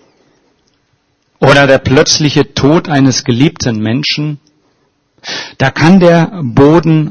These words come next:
unter den Füßen schwanken. Am dreißigsten achten bekam ich eine Nachricht, die ich hier auch schon mal in diesem Gottesdienst weitergegeben hat, die mich aber nachhaltig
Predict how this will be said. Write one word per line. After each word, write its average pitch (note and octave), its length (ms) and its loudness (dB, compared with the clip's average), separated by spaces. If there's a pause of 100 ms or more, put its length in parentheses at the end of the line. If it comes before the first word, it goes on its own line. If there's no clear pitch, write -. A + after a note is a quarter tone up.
unter C3+ 240 0
den B2+ 140 2
Füßen C3 380 0
schwanken. G#2 680 -6 (1400)
Am D3 100 2
dreißigsten G3 560 2
achten F3+ 420 -2
bekam E3 400 2
ich F3 160 2
eine D3 240 4
Nachricht, F#3+ 960 2 (100)
die F3 220 0
ich C#3+ 100 -2
hier F#3+ 320 0
auch F3 120 0
schon E3+ 180 -2
mal D3+ 160 2
in D3 80 0
diesem C#3+ 240 0
Gottesdienst D#3 640 -2
weitergegeben A#2+ 800 -2
hat, E3 240 0
die D#3 80 2
mich D3 240 0
aber C#3 320 0
nachhaltig D3+ 800 -2